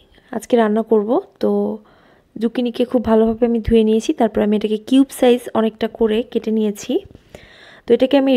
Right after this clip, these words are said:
রেড ড্রাম ফিশ দিয়ে আজকে রান্না করব। তো রেড ড্রাম ফিশটাকে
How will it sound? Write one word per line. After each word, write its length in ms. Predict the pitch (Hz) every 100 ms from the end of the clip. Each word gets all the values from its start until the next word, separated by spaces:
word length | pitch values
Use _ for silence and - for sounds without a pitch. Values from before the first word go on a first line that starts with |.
| 233
রেড 140 | 240 208
ড্রাম 160 | 254 254
ফিশ 160 | - 226 -
দিয়ে 120 | 226 233
আজকে 160 | 226 233
রান্না 220 | 214 202 220
করব। 200 | 208 196 220 370 - _ _ _ _ _ _ _ _ _ _ _
তো 100 | - 220 214 214 - _ - 220
রেড 140 | 226 220
ড্রাম 160 | 269 269
ফিশটাকে 460 | 269 254 - 262